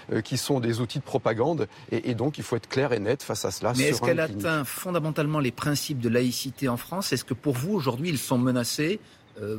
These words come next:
Speaker 2: par le communautarisme notamment, euh, monsieur Lisnard ? Cette affaire précisément.
Speaker 1: Bah, je crois qu'aujourd'hui, c'est un, c'est quasiment un consensus, hein.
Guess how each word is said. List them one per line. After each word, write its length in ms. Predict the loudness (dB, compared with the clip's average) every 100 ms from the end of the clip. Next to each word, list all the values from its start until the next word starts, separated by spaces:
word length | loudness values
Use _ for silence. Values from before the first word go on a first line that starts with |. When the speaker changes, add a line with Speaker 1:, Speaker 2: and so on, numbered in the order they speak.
| 0
Speaker 2:
par 140 | 0
le 80 | 2
communautarisme 680 | -2 0 0 0 -2 -2 -2
notamment, 560 | 0 0 0 0 -2 -4
euh, 100 | -6
monsieur 200 | -6 -6
Lisnard ? 400 | -6 -4 -4 -4 -8 -20 -20 -20 -20 -20 -20 -18
Cette 260 | 0 2 4
affaire 260 | 4 2
précisément. 680 | 0 -4 -2 -2 0 -2 -6 -10 -20 -20 -20 -20 -20 -20 -20 -12 -2
Speaker 1:
Bah, 100 | -2
je 80 | -2
crois 180 | 0 0
qu'aujourd'hui, 1040 | 2 0 2 2 2 2 2 2 2 0 -4
c'est 380 | -4 0 0 2
un, 260 | 2 2 -2
c'est 240 | -4 -4 0
quasiment 380 | 0 2 0
un 80 | 0
consensus, 560 | -4 -4 -4 -4 -4
hein. 100 | -4